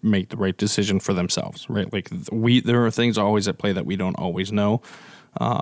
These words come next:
I am curious to see, um, Brandon Smith is a guy that I think a lot of people have harped on his decision to,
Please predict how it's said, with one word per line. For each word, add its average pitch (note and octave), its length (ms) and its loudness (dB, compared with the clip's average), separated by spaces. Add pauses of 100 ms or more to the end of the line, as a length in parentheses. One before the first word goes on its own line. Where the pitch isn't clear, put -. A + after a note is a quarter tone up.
I A#2+ 120 2
am A2+ 140 4
curious B2+ 440 2
to A2+ 100 2
see, A2 400 2 (180)
um, G2 260 0
Brandon D3+ 280 2
Smith A#2 260 0
is A#2 120 2
a A#2 40 -2
guy A#2+ 220 2
that C3 100 2
I G3+ 60 2
think F#3 180 -4
a - 80 -8
lot F#2+ 100 0
of - 60 -2
people - 260 -2
have - 100 -8
harped - 260 -4
on A2+ 140 2
his A#2+ 160 2
decision A#2+ 400 0
to, A#2 100 0